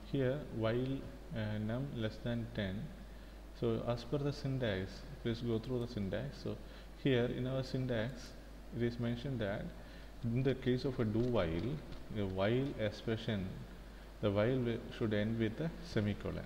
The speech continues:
That is very important. Usually everyone made a mistake like this. Uh, they forgot, because usually while, if, for, we sh-, we will not use a semicolon at the end of the statement, but in the case of do while loop,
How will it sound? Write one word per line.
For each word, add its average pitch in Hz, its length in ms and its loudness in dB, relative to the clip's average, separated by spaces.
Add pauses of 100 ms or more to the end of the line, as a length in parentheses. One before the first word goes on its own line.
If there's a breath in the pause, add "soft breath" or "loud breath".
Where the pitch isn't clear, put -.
That 110 160 4
is 113 120 0
very 113 240 2
important. 107 480 0
Usually 120 400 2
everyone 123 500 2
made 107 160 2
a 107 40 4
mistake 104 400 0
like 95 180 -2
this. 170 140 -2 (680 loud breath)
Uh, 92 680 2 (220)
they 117 140 6 (200)
forgot, 110 360 4 (160)
because 120 340 2 (260)
usually 135 420 2
while, 123 420 4 (100)
if, 113 140 2 (360)
for, 113 260 2 (200)
we 117 180 4
sh-, - 260 -6
we 117 160 2
will 117 140 4
not 120 240 0
use 107 260 0
a 110 60 -2
semicolon 110 560 0
at 104 100 -2
the 101 100 2
end 95 160 -2
of 98 100 0
the 104 80 -2
statement, 101 500 -2
but 135 140 0 (500 loud breath)
in 123 100 2
the 127 80 2
case 120 240 4
of 127 120 2 (180)
do 98 80 2
while 123 240 4
loop, 85 340 2